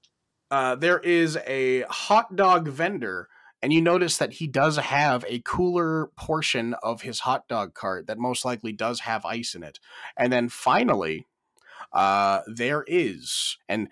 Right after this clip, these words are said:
this one you know is going to be a bit more difficult, um, but you see a Karen holding an iced Frappuccino directly in front of you. Bright pink,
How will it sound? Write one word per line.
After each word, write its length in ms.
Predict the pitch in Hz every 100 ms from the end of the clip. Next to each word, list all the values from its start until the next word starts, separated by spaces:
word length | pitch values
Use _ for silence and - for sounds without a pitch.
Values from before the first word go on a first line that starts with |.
| _
this 200 | 147 147
one 200 | 175 165
you 120 | 160
know 220 | 147 151 147
is 100 | 127
going 180 | 131 120
to 120 | 113
be 220 | 104 127 113
a 40 |
bit 220 | 98 127 -
more 220 | 123 117
difficult, 760 | 104 117 - - 64 - - - _ _ _
um, 600 | - 101 92 92 87 76 -
but 120 | 117
you 160 | 117 156
see 260 | - 175
a 120 | 104 - -
Karen 760 | - - 135 110 87 69 - - - _ _ _ _ -
holding 800 | - 135 127 113 92 73 - - - - -
an 180 | 98 110 -
iced 400 | 110 113 117 -
Frappuccino 1300 | - - 98 110 110 110 98 - 110 104 85 - - - - _ - -
directly 540 | 110 107 110 - 107
in 100 | 98
front 280 | 87 - 92
of 160 | 78 -
you. 220 | 58 - - - -
Bright 560 | 151 165 170 180 - - _ -
pink, 440 | 165 151 127